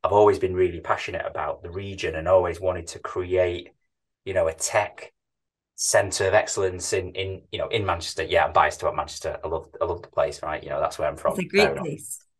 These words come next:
Speaker 1: Yeah, it, fair enough. Thank you. But I mean, look, I mean, clearly I'm gonna be biased about it, but I think generally we've got so much potential in the U K
Speaker 2: Yeah.
Speaker 1: and in, in the North especially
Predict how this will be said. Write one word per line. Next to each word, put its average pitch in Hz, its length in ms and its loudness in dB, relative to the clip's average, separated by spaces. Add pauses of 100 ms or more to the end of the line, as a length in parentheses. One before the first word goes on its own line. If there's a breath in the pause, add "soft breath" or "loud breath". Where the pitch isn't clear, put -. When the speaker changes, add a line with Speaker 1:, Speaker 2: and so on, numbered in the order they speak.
(140)
Speaker 1:
Yeah, 85 360 0
it, - 360 -2
fair 104 160 8
enough. 80 180 -2
Thank 98 280 2
you. 85 120 -8
But 113 160 8
I 101 40 -2
mean, 95 180 -4
look, 82 200 2
I - 40 -14
mean, 78 260 -10 (220)
clearly 90 260 4
I'm 80 80 0
gonna 80 120 -4
be 80 60 -4
biased 80 300 0
about 78 220 -2
it, - 120 -6
but 92 180 4 (260 loud breath)
I - 60 -4
think 120 260 2
generally 110 720 2 (520)
we've 101 220 -4
got 98 240 8
so 110 320 6
much 110 240 -4
potential 107 560 -2
in 80 100 -8
the 82 100 -8
U 85 220 -10
K - 520 -2 (220)
Speaker 2:
Yeah. 175 140 -10 (240)
Speaker 1:
and 98 340 4
in, 92 260 2
in 107 220 2
the 95 80 0
North 92 400 6
especially - 720 -2